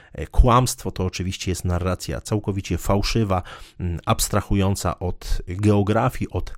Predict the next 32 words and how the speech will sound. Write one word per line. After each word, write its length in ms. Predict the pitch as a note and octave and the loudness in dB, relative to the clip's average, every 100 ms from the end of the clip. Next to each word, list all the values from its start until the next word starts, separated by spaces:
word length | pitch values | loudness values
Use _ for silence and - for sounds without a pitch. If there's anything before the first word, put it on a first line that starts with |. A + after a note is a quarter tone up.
| - | -12
strategii. 720 | - - F2 F2 F#2+ F2 F2 - _ - | -8 -4 -4 -2 -2 -2 -8 -18 _ -2
Rzut 260 | G#2+ B2 G#2+ | 0 2 2
oka 200 | - G2 | 2 2
na 100 | F#2 | 2
mapę 300 | G2 - F2+ - - - - | 6 6 6 0 -20 -20 -6
wystarczy, 640 | F#2 G2 - F#2 F2+ - E2+ | -2 0 0 -2 0 0 0
aby 240 | F2 E2+ - - | 0 -4 -6 -6
zrozumieć, 540 | F2+ G2+ F#2+ G2+ G2+ | -2 0 2 2 2
że 100 | F#2 | 2
od 120 | G2 - | 0 0
samego 300 | G#2+ G2+ F#2+ | 0 0 4
początku 460 | - G#2+ G2+ - | 4 4 -4 -6
istnienia 300 | F2+ F#2+ F2+ | -4 -2 -2
Trzeciej 320 | - G2 G2 | -2 -2 2
Rzeczpospolitej 840 | F#2+ F2+ - - F#2 G#2 G2 F2+ - - - - - | 2 2 0 0 -2 -2 -2 -4 -6 -12 -20 -20 -6
te 100 | - | -4
przysłowiowe 840 | - - - G#2+ G2 A2+ A2 F#2 D#2+ - - | 2 2 2 2 4 6 4 2 -4 -10 -6
rosyjskie 680 | F2+ F#2+ - G2+ - - E2+ | 0 0 0 -2 -2 -4 -2
czołgi 360 | - F#2+ F2+ | 0 0 0
są 320 | - - D#3+ | -2 0 2
przy 160 | A#2 G2 | 0 -2
granicy 440 | F#2 F2 F2+ - | -2 0 -2 -4
z 100 | - | -8
Polską. 540 | - A2+ C3+ - G2 F#2 - - - - | 0 2 2 0 -2 -2 -6 -18 -18 -6
Wystarczy 380 | F#2+ G2 F#2+ F#2+ | 0 0 0 -2
spojrzeć, 500 | - G2+ F2 D#2+ F2+ | 0 0 0 -2 -6
gdzie 460 | F#2+ F#2 G#2+ F#2+ F#2+ | -2 2 2 2 2
leży 380 | F#2+ F2+ F#2 | 2 2 0
obwód 420 | - A#2 G#2 G#2+ - | 2 0 2 0 0
kaliningradzki, 880 | G#2+ G2+ G2+ F#2+ G2 F2+ - F2+ | -2 0 -2 -2 0 -2 -4 -8
gdzie 240 | F#2+ F2+ G2+ | -6 -2 2
leży, 320 | F#2+ F2 | 2 0